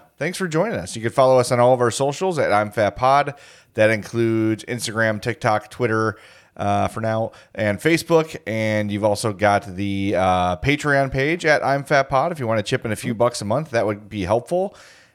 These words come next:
And, uh, we got our merch, I'm fat merch dot com. Thanks to everybody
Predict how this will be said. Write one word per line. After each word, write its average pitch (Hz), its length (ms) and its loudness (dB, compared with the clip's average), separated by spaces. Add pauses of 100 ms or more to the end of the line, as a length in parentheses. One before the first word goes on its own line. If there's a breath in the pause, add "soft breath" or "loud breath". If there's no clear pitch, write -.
And, 208 420 -6
uh, 104 260 0
we 156 80 0
got 127 120 4
our 104 80 4
merch, 98 720 0 (160)
I'm 117 200 2
fat 120 280 2
merch 139 300 0
dot 120 180 4
com. 135 280 2
Thanks 160 360 -2
to - 180 0
everybody 151 640 2